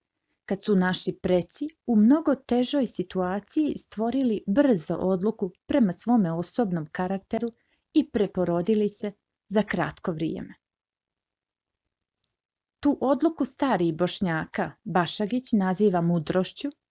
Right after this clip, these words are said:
i trijeznošću, ali uz napomenu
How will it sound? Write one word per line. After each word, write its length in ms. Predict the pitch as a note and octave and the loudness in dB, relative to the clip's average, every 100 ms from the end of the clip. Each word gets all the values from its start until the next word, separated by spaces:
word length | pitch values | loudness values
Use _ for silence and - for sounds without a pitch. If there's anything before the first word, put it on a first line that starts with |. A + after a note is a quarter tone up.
| _ | _
i 200 | B3+ - | 2 2
trijeznošću, 840 | B3 F#3+ E3+ E3+ F#3+ G3 - - D#4+ - _ _ _ _ _ - | 2 4 4 2 0 -4 -6 -8 -10 -10 _ _ _ _ _ -4
ali 420 | C#4+ D#4 C#4+ E4+ - | 0 2 2 2 0
uz 220 | F4 D4 | 2 4
napomenu 840 | A3 G#3 B3 E4 D4 C4 C4 D4+ | 4 4 2 2 4 6 4 2